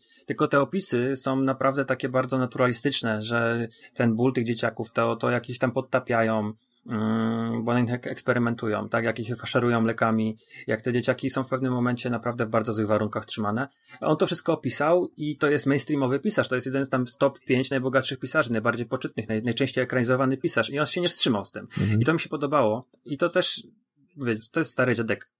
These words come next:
Speaker 1: i miał jaja, żeby to zrobić, a, ale jestem ciekawy właśnie, bo czytam,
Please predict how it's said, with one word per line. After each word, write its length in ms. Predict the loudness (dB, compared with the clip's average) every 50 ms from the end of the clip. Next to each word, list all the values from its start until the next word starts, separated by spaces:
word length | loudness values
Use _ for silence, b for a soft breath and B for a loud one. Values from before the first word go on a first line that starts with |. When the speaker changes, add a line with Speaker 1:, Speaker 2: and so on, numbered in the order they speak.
| -12 -6
Speaker 1:
i 100 | -4 -2
miał 180 | -2 0 2
jaja, 260 | 2 4 4 4 4
żeby 220 | 2 0 -2 -4 -4
to 120 | -4 -2
zrobić, 440 | 0 0 0 0 0 -4 -10 -10 B B B B B B
a, 420 | -4 0 2 4 4 4 4 2 0 -2 -8 _ _ _ _ _ _ _ _ _ -20 -20 _ _ _ -6
ale 140 | 0 2 2
jestem 200 | 2 2 0 -2
ciekawy 340 | 0 0 2 2 2 2 2
właśnie, 240 | 0 0 -2 -2 -2
bo 160 | 0 2 2 2 0 -2 -8 -12
czytam, 300 | -8 -4 -2 -2 -2